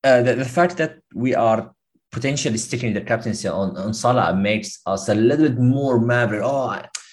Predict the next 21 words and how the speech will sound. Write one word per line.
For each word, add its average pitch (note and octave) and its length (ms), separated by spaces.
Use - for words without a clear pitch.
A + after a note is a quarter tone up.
I, A2+ 140
I - 60
need C3 180
to B2+ 80
do B2 120
something B2 360
a A#2 40
bit A#2+ 220
more D3 300
maverick G#2 480
to, F#2+ 260
to, F#2+ 360
to F#2 200
increase A2+ 340
my G#2 120
chances G#2+ 420
of F#2+ 140
a G2 40
bigger A2+ 440
gain." E2+ 480
And, A2 540